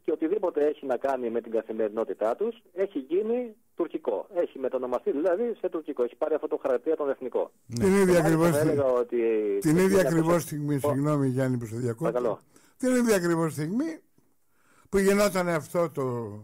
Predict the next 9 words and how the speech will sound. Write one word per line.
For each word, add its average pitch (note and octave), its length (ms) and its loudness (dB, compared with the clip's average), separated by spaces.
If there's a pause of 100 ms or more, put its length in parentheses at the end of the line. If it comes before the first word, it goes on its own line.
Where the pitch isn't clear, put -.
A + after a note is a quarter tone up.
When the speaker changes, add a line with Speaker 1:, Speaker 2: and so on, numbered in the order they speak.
(600)
Speaker 3:
αυτή D3+ 240 -2
η G3 40 2
γενναιόδορη F#3 840 4
πράξη D3+ 500 -4
από C3 180 -6
την C3 140 -10
πλευρά C#3 360 -2
του B2 100 -14
Παπάγου, A3 680 -8